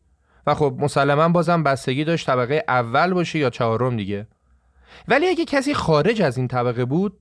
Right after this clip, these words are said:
دیگه تکلیفش روشن بود. آدمای این طبقه که تعدادشون هم زیاد بود، از چشم بقیه نجس بودن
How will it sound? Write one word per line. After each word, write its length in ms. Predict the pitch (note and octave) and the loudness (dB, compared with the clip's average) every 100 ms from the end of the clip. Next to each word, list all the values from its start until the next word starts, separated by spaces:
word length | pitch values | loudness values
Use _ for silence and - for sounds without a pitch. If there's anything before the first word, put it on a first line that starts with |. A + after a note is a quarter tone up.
| _ | _
دیگه 180 | B2+ B2 | -4 -2
تکلیفش 500 | C3 A2+ - A2 A#2+ | -2 -2 -4 -4 -4
روشن 400 | - G2 - G2+ | -4 -4 -4 -6
بود. 320 | - - - _ _ _ _ _ _ - - - | -8 -14 -18 _ _ _ _ _ _ -20 -8 2
آدمای 480 | G3+ G#3+ A3 B3 C#4 | 2 4 2 2 0
این 120 | C#4 | 0
طبقه 400 | F3+ D3+ C#3 E3+ | 0 2 0 0
که 160 | E3+ | -2
تعدادشون 560 | D3 C#3+ D3+ G3+ G3 B2+ | 0 0 0 0 -2 -2
هم 140 | B2 | -2
زیاد 460 | A2 G#2+ A2+ A2+ G#2+ | -2 -2 0 0 -2
بود، 380 | D3 E3 B2+ - - - - | -2 0 -2 -4 -14 -20 -6
از 220 | E3+ F3+ | -2 -2
چشم 360 | - A#3+ A#3 A#3 | -2 -2 -2 0
بقیه 460 | F3 C#3+ B2 C#3+ F3+ | 0 0 0 2 4
نجس 580 | D#3 C#3 A#2+ D3+ D#3+ | 4 2 2 0 0
بودن 400 | C3 A#2+ A#2+ A#2 | -4 -2 0 -2